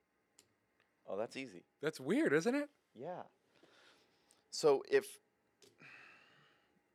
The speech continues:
Speaker 1: one of the benefits I saw to MagSafe was that, like, the laptop cable conundrum, where you're running your cable across the room and someone snags their foot on your cable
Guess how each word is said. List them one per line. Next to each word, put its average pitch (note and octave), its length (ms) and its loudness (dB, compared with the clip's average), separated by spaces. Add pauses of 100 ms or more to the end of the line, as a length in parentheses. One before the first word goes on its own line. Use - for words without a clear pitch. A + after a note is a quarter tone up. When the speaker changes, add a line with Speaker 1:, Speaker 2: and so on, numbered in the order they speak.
Speaker 1:
one C#3+ 180 6
of G#3+ 60 2
the F#3 60 0
benefits A#2+ 400 4
I G#2+ 80 6
saw G2 200 6
to F#2+ 60 4
MagSafe G#2 640 2
was G2+ 260 2
that, G2 180 4 (360)
like, F#2 180 -6
the G2 60 0
laptop G2 540 4
cable G#2 320 4
conundrum, F2+ 460 -4 (480)
where G2+ 140 -2
you're F#2+ 120 4
running B2 280 10
your G2 100 2
cable B2+ 300 6
across G2 340 8
the - 100 -8
room F#2+ 260 0
and F#2+ 100 -6
someone G2 260 0
snags G#2 380 2
their F#2+ 100 2
foot A#2 180 6
on G2+ 100 6
your F#2+ 80 0
cable B2 440 6